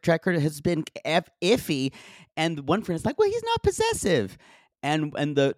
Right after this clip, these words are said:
and Wendy's like, "Well, he wants her to stay a certain way, makeup, hair color. He wants her," and she's like, "Sarper just wants me to look more lean 'cause there's a trainer who's been working with me, and he says he would prefer me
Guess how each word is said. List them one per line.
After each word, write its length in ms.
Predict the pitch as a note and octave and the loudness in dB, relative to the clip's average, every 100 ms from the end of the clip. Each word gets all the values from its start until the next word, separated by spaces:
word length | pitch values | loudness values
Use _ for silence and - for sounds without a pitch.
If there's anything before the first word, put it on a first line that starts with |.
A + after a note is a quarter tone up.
| - | -2
and 180 | D3+ C3 | -2 0
Wendy's 260 | D3 C#3+ B2+ | 0 0 0
like, 140 | A#2 | -2
"Well, 760 | B2+ D3+ G3 B3 D3+ A2+ G#2 A#2 | 0 4 4 6 2 0 0 0
he 140 | D3 | 2
wants 260 | F3 D#3 C3 | 4 4 0
her 100 | C3 | -4
to 100 | G2+ | -6
stay 400 | - - B2+ E3 | -8 0 2 4
a 80 | G3+ | 0
certain 420 | - A3 G#3 A3 | 0 -2 -2 -6
way, 480 | F#3+ D#3+ D3+ D3+ D3+ - - | -2 0 0 -2 -4 -10 -10
makeup, 680 | G2+ D#3 F#3+ E3+ D#3+ D#3 - _ | -2 0 0 2 4 2 0 _
hair 400 | - G#3 B3 B3 | -2 0 4 2
color. 580 | - G3+ G3 G3 G3 G3 G3+ | 4 4 4 0 -2 -4 -6
He 120 | D3+ D3 | -6 -2
wants 300 | D3+ - - | -2 -4 -2
her," 100 | D#3 - | -2 -2
and 200 | D3 D3 | -6 -4
she's 200 | F#3+ E3 | -6 -6
like, 120 | D#3+ - - | -8 -8 -6
"Sarper 400 | - C#4 E4 A3 | 0 0 0 -6
just 200 | C#3 D#3 | -6 -8
wants 180 | D#3+ - | -8 -4
me 60 | |
to 80 | D3 | -2
look 140 | E3 D3+ | -2 -2
more 220 | E3+ F3 | -2 0
lean 400 | E3+ A#3+ A#3 D3+ | 0 0 0 -2
'cause 140 | D3 | -4
there's 160 | D#3+ F#3+ | -4 -4
a 60 | - | -6
trainer 460 | - C#4 C#4+ C4+ | -6 -2 0 2
who's 160 | C#3+ C3+ | 2 0
been 180 | C#3+ C3 | -2 -2
working 260 | B2+ D3 | -4 -4
with 120 | C#3 C#3+ | -4 -4
me, 140 | D3 - - - | -4 -8 -16 -12
and 100 | F3 | -10
he 320 | E2+ - A4+ | -10 -10 -6
says 340 | - - D3+ B2 - | -4 -2 -2 -4 -14
he 280 | - - A4 A4+ | -10 -8 -6 0
would 160 | G4 - | 0 0
prefer 320 | D3 C#3 B2 | -4 -2 -2
me 160 | A#2+ | -2